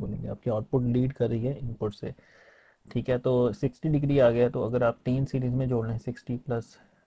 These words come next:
अ, सिक्सटी, वन ट्वेंटी प्लस सिक्सटी, वन एटी, तो इस तरह से तीन स्टेजेस को अगर आप जोड़ लें, that will be stage one, stage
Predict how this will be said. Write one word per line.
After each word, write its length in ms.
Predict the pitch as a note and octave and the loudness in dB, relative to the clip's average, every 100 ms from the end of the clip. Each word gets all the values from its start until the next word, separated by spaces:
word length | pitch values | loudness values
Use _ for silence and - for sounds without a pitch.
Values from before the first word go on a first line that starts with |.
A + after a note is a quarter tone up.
| - | -10
अ, 380 | G#2+ A2 G#2 G#2 | -8 -6 -6 -8
सिक्सटी, 280 | B2 - - | -8 -8 -6
वन 200 | A#2 A2 | -6 -4
ट्वेंटी 320 | B2+ A#2 A#2+ | -4 -6 -6
प्लस 300 | A#2+ A2+ G#2+ | -6 -6 -6
सिक्सटी, 300 | A#2+ - B2+ | -10 -12 -8
वन 220 | A2+ G2 F2+ | -6 -6 -6
एटी, 260 | C#2 - - _ - | -10 -14 -16 _ -20
तो 80 | - | -20
इस 100 | _ | _
तरह 160 | C3+ B2+ | -2 -2
से 120 | C3 | -2
तीन 300 | - C3 C#3 | -4 -2 -2
स्टेजेस 440 | - - A2+ A#2 - | -4 -6 -6 -6 -6
को 140 | B2+ | -6
अगर 220 | A2+ A#2 | -4 -4
आप 100 | A2+ | -4
जोड़ 220 | B2 A#2 A2 | -4 -6 -6
लें, 100 | A2+ | -6
that 220 | A2 - | -6 -6
will 140 | A#2+ A#2 | -6 -6
be 100 | - | -8
stage 300 | A#2 A2 - | -8 -8 -6
one, 260 | A#2+ A#2+ B2 B2 _ _ _ _ - | -4 -2 -4 -6 _ _ _ _ -8
stage 320 | A#2+ A2+ | -6 -6